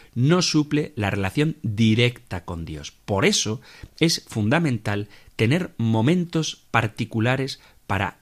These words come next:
hablar con Dios. Tú puedes decir, "No, es que Dios es mi cónyuge y entonces, eh, estoy todo el día con él o con ella y ya no necesito rezar". No, es necesario que tengas ratos de oración donde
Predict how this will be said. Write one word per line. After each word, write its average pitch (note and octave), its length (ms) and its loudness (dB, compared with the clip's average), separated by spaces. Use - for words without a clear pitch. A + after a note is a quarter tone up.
hablar G2 840 -2
con F#2 240 -4
Dios. F2 440 -4
Tú G2 100 -6
puedes A#2 200 2
decir, G#2+ 240 -2
"No, C#3+ 120 0
es C3+ 120 -2
que G#2+ 120 -2
Dios B2+ 300 0
es C3+ 100 -4
mi C3+ 140 -2
cónyuge C#3 560 -2
y G#2 80 -10
entonces, A2+ 560 -4
eh, F#2+ 400 -6
estoy A#2+ 360 0
todo B2 220 0
el B2 100 2
día B2+ 280 0
con E2+ 480 -8
él D3 420 0
o - 80 -18
con A2+ 160 -2
ella E3 320 0
y B2 360 0
ya A2 180 0
no G#2 140 -2
necesito G2+ 340 -4
rezar". F#2+ 400 -8
No, F2+ 440 -4
es A2+ 180 0
necesario A2 640 -2
que - 100 -12
tengas G2+ 420 -6
ratos B2+ 380 2
de A2 80 -2
oración G#2 500 -2
donde F#2 360 -4